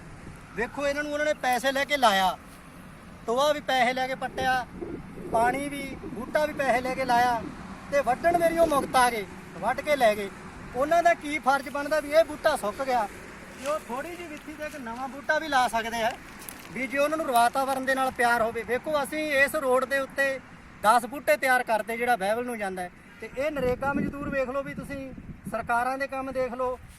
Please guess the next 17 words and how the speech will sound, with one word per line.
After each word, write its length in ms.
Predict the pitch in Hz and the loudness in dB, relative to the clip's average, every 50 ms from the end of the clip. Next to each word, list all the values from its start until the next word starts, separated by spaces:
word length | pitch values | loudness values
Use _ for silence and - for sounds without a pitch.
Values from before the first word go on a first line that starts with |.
| - - - - | -20 -20 -16 -12
ਲਾਏ 360 | 175 196 214 214 240 269 294 285 | -2 4 6 6 6 6 2 0
ਪੈਸੇ 380 | - 277 262 254 240 208 262 277 | -2 -2 -2 -2 -2 -2 -2 -2
ਲੈ 140 | 285 285 | -2 -4
ਕੇ 120 | 269 294 294 | -6 -4 -2
ਤੇ 80 | 285 269 | -2 2
ਵੱਢ 240 | 240 247 262 233 294 | 2 2 2 2 -2
ਕੇ 120 | 254 294 | 0 2
ਉਹ 160 | 277 240 262 247 | 2 2 2 2
ਮੁਕਤੀ 360 | 208 190 196 - - 240 240 | 0 -4 -4 -4 -8 -4 -2
ਲਈ 140 | 240 240 240 | -2 -2 0
ਜਾਂਦੇ। 260 | 247 240 240 247 247 | -2 -2 -2 -2 -2
ਇਹ 220 | 208 262 294 330 | 0 0 0 4
ਲੋਕ 240 | 311 320 320 302 269 | 6 6 4 4 2
ਪੰਜਾ-, 320 | - 302 285 277 277 254 | -4 -6 -2 0 2 2
ਰੰਗਲਾ 300 | 240 247 247 254 262 262 | 2 0 -2 0 -2 0
ਪੰਜਾਬ 360 | 254 269 254 247 233 247 247 220 | -2 -2 -2 0 0 0 0 0
ਬਣਾਉਣਗੇ। 420 | 240 247 262 269 262 247 240 | -2 -4 -4 -4 -6 -8 -10